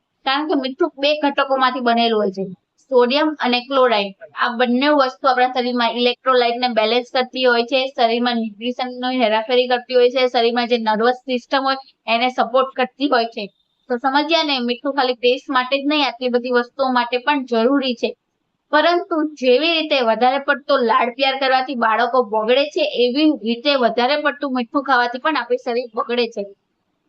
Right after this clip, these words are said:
તો વધારે પડતું મીઠું ખાવાથી પહેલો ગેરફાયદો એ છે હાઈ બ્લડ પ્રેશર. અત્યારે એંસી થી નેવું ટકાના ઘરમાં કોઈ ને કોઈ એક વ્યક્તિ હશે જે બી પી થી હેરાન થતું જ હશે.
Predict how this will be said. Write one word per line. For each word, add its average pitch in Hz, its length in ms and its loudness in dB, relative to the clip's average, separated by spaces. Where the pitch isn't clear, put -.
તો 349 100 4
વધારે 285 300 2
પડતું 311 340 0
મીઠું 269 280 -2
ખાવાથી 269 540 -2
પહેલો 254 340 2
ગેરફાયદો 254 560 0
એ 247 200 0
છે 269 180 -2
હાઈ 240 320 0
બ્લડ 247 300 2
પ્રેશર. 247 360 0
અત્યારે 285 520 0
એંસી 277 400 -2
થી 294 140 0
નેવું 285 260 0
ટકાના 269 420 -2
ઘરમાં 254 360 2
કોઈ 254 180 2
ને 285 100 0
કોઈ 277 140 0
એક 262 160 -4
વ્યક્તિ 247 360 -2
હશે 254 320 2
જે 269 180 0
બી 233 220 -2
પી 262 120 -8
થી 277 120 -2
હેરાન 240 280 0
થતું 262 380 -2
જ 254 40 2
હશે. 233 220 0